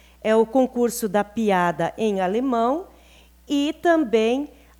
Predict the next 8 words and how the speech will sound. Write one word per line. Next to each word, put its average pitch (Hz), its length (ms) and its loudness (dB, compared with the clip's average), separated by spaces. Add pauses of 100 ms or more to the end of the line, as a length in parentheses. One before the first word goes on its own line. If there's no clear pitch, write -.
o 262 160 2
show 269 440 0
humorístico. 220 1000 -4 (360)
Nesse 311 340 -2
segundo 247 520 0
momento, 202 720 -2
então, 208 420 -2
estaremos, 208 840 -6